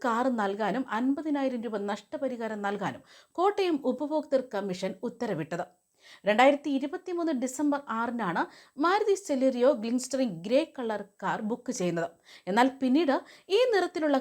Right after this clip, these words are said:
കാർ സ്റ്റോക്കില്ലെന്നും ഇരുപത് ആഴ്ച താമസമുണ്ടാകുമെന്നും സ്ഥാപനത്തിലെ എക്സിക്യൂട്ടീവ് അറിയിക്കുകയായിരുന്നു. പിന്നാലെ വെള്ള നിറത്തിലുള്ള ഒരു കാർ ലഭ്യമാണെന്നും ഡിസംബർ ഇരുപത്തിയൊന്നിന് നൽകാമെന്നും അറിയിച്ചു.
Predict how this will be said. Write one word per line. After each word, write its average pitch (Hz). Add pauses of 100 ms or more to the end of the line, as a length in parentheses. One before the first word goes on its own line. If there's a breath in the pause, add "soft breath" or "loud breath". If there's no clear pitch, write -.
കാർ 247
സ്റ്റോക്കില്ലെന്നും 233 (240 loud breath)
ഇരുപത് 320
ആഴ്ച 269
താമസമുണ്ടാകുമെന്നും 240
സ്ഥാപനത്തിലെ 233 (180)
എക്സിക്യൂട്ടീവ് 240 (100)
അറിയിക്കുകയായിരുന്നു. 190 (580 soft breath)
പിന്നാലെ 254
വെള്ള 233
നിറത്തിലുള്ള 302
ഒരു 269 (100)
കാർ 240
ലഭ്യമാണെന്നും 214 (320 loud breath)
ഡിസംബർ 381
ഇരുപത്തിയൊന്നിന് 262 (140)
നൽകാമെന്നും 196 (100)
അറിയിച്ചു. 175